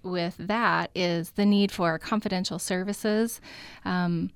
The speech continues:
to come out and ask for help and information can be challenging. And so, um, knowing that you can reach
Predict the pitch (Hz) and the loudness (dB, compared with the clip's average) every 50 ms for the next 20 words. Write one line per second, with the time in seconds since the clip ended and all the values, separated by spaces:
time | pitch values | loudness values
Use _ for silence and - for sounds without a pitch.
0 | - - - - - - - - - 226 220 208 196 190 185 180 - - 247 233 | -12 -20 -20 -20 -20 -16 -8 0 4 6 8 8 8 6 4 2 0 2 4 6
1 | 220 208 208 202 - 190 196 - - 185 196 - - - - - - 190 170 170 | 6 6 6 4 4 2 0 0 0 -2 -2 -4 -8 -12 -12 -8 -4 -4 -4 -4
2 | - - - 262 233 - - 233 226 214 214 - 226 202 202 190 190 190 - 202 | -4 0 2 2 2 2 2 0 0 0 0 0 -2 -2 -2 -2 -2 -2 -2 -2
3 | 185 196 - - 226 208 208 208 208 202 196 - - 196 175 180 180 180 185 - | -2 -4 -4 -4 -2 -2 0 0 -2 -2 -4 -4 -4 -4 -2 -2 0 -2 -2 -2
4 | 190 180 180 180 170 - 185 185 175 - - 202 185 175 175 170 170 - - - | -2 -2 -2 -2 -2 -2 -2 -4 -4 -2 -2 -2 0 0 -2 -2 -4 -8 -12 -20
5 | - - - - - _ - 196 185 180 170 170 165 - - 220 220 220 208 202 | -20 -20 -20 -20 -16 _ -4 -2 -2 0 0 -2 -4 -2 4 6 8 8 8 6
6 | 202 202 196 196 202 - 185 170 160 - - 202 208 - 214 202 190 190 190 - | 4 4 2 2 0 0 2 0 0 0 0 -2 0 0 0 0 0 -2 -4 -4